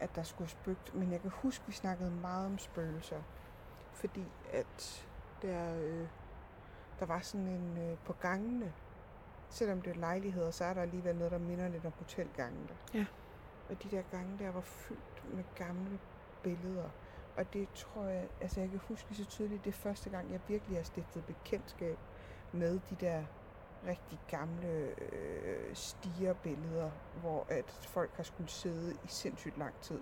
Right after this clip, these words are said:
Speaker 1: og derfor ser fuldkommen rasende og døde ud på samme tid. Øhm, og de var over det hele derinde. Så jeg kan huske, at Heidi, min veninde, jeg var der med, og ja, vi var bange for de der billeder, og vi havde bare pisket en stemning op over
Speaker 2: Mm.
Speaker 1: dem.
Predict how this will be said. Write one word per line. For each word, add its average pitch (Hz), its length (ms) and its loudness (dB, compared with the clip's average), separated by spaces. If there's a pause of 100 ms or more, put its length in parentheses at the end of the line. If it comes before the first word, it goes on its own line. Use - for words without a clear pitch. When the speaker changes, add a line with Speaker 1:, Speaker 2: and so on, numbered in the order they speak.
Speaker 1:
og 156 120 0
derfor 147 280 -2
ser 156 220 -4
fuldkommen 156 880 -2 (140)
rasende 143 600 -2
og 147 160 0 (120)
døde 165 340 0
ud 147 140 0
på - 60 -8
samme 151 280 -2
tid. 156 200 0 (920)
Øhm, 151 600 4 (120)
og 170 160 2
de 185 120 0
var 180 180 4 (120)
over 196 260 6
det 160 100 -2
hele 175 300 0
derinde. 165 380 0 (640)
Så - 100 -2
jeg 180 80 2
kan 180 100 0
huske, - 400 -4 (120)
at 175 140 4 (500)
Heidi, 190 240 4
min 180 340 2
veninde, 175 540 4
jeg 175 120 4
var 175 120 4
der 180 120 2
med, 165 220 2 (800)
og - 80 -6
ja, 165 160 0
vi 170 200 -2
var 165 160 -2 (240)
bange 175 360 2
for - 120 -4
de 170 160 -2
der 170 120 0
billeder, 156 380 2
og 151 180 0
vi 156 60 0
havde 160 220 2
bare 185 240 8
pisket - 260 -2
en 165 120 2
stemning 180 460 2
op 170 160 2
over 170 220 10
Speaker 2:
Mm. 190 80 12
Speaker 1:
dem. 170 120 10